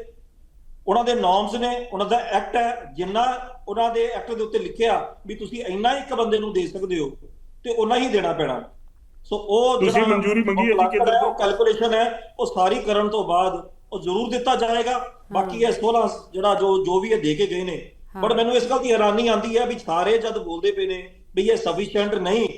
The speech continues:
Speaker 1: ਸਾਡਾ
Speaker 3: ਹਾਂ।
Speaker 1: ਨੁਕਸਾਨ ਬਹੁਤ ਜ਼ਿਆਦਾ ਹੈ,
Speaker 3: ਹਾਂ।
Speaker 1: ਤੇ ਫਿਰ ਇਹ ਉਹਨਾਂ ਦੀ ਡਫਲਿੰਗ ਕਿਉਂ ਵਜਾਉਂਦੇ ਪਏ ਨੇ, ਉਹਨਾਂ ਦੀ
Speaker 3: ਹੂੰ।
Speaker 1: ਬੀਨ ਕਿਉਂ ਵਜਾਉਂਦੇ ਪਏ ਨੇ?
Speaker 3: ਹੂੰ।
Speaker 1: ਸਿਰਫ ਇਸ ਕਰਕੇ ਕਿਉਂਕਿ ਉਹਨਾਂ ਦੀ ਪਾਰਟੀ ਦੇ ਨੇ।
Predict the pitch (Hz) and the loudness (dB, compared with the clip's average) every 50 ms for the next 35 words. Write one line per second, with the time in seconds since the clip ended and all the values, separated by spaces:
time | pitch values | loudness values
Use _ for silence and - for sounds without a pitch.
0 | - - - - 175 170 180 202 196 202 190 - - 165 180 202 196 - 175 185 | -12 -18 -10 -6 -2 2 2 2 2 0 -4 -2 0 0 2 2 2 2 2 2
1 | 226 220 226 208 175 175 180 170 143 - - - - - 190 180 165 165 165 208 | 2 2 0 0 0 0 -2 -2 -4 -6 -10 -16 -16 -14 -6 -6 -4 -2 0 0
2 | 226 240 247 254 254 262 262 262 - - 220 214 226 226 208 - - - - - | 0 2 0 -2 -2 -4 -4 -6 -4 -4 -4 -2 -2 -6 -8 -12 -14 -20 -16 -14
3 | 240 220 233 240 247 247 233 226 214 - 220 - 214 214 226 220 - - - - | -10 -4 -2 -2 -2 0 -2 -2 -4 -4 -6 -6 -6 -6 -6 -6 -10 -12 -16 -6
4 | 226 240 240 - 175 202 208 220 233 - 220 240 240 - 220 208 214 220 214 208 | -4 -4 -4 -2 -4 -4 -6 -6 -6 0 0 0 2 2 0 0 0 0 -2 -4
5 | 208 208 - - - - 185 180 208 220 226 190 208 226 226 214 247 240 226 - | -6 -6 -8 -16 -18 -16 -8 -2 2 2 4 4 4 4 4 2 2 0 0 2
6 | 254 247 247 240 - - - - - 240 220 - 240 240 233 254 240 233 208 - | 2 2 2 2 -2 -4 -12 -2 0 0 0 0 0 0 0 0 0 0 0 0
7 | 185 180 185 - 240 220 247 247 247 247 | 0 2 2 0 -2 0 0 0 0 -2